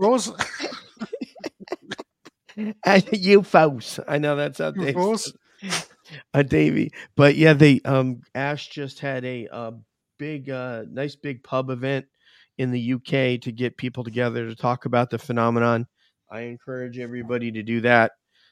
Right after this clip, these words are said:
Speaker 2: and get your grassroots movement going in the U K, going and plan you a, a pub meetup like that. He's showing, um, great leadership, in my opinion. So
Speaker 1: Yes.
Speaker 2: cheers to him.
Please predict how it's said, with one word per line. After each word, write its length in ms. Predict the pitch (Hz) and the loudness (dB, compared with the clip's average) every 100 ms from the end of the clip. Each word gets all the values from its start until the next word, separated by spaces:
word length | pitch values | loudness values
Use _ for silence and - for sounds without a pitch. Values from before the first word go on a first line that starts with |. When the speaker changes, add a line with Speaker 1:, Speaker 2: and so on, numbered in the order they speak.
| _ 90 | _ -10
Speaker 2:
and 180 | 104 | -8
get 240 | 104 110 - | -6 -6 -6
your 100 | 107 | -8
grassroots 680 | 110 117 113 - 117 110 | 0 0 0 -4 -10 -10
movement 540 | 120 117 117 110 113 101 | -6 -4 -4 -4 -4 -2
going 300 | 120 113 110 | -2 -2 -2
in 100 | 107 | -4
the 80 | 107 | -6
U 140 | 107 | -8
K, 280 | 104 120 110 | -2 0 0
going 420 | 101 117 110 107 _ _ _ _ | 0 -2 -2 -4 _ _ _ _
and 200 | 120 104 | -8 -6
plan 300 | - 117 110 | -4 -2 0
you 140 | 110 107 | 0 -4
a, 260 | 107 - | -4 -10
a 40 | 104 | -10
pub 260 | - 113 | 0 -2
meetup 340 | 110 110 107 101 | 0 -4 -4 -4
like 220 | 104 95 - | -6 -8 -4
that. 200 | 101 101 | -4 -4
He's 140 | 110 | -6
showing, 480 | - 113 107 107 110 | -6 -4 -2 -4 -2
um, 360 | 107 104 104 - _ _ - | -2 -2 -4 -12 _ _ 2
great 240 | 127 98 | 2 4
leadership, 520 | 110 110 104 104 - | 0 -4 -6 -10 -10
in 100 | 107 | -10
my 160 | 107 107 | -4 -4
opinion. 360 | 101 107 101 101 _ - - 127 | -4 -8 -8 -10 _ -20 -20 -10
So 140 | 127 | -6
Speaker 1:
Yes. 80 | 98 | -6
Speaker 2:
cheers 320 | - 110 110 | -2 -2 -2
to 120 | - | -6
him. 260 | 110 110 101 | -2 -2 -4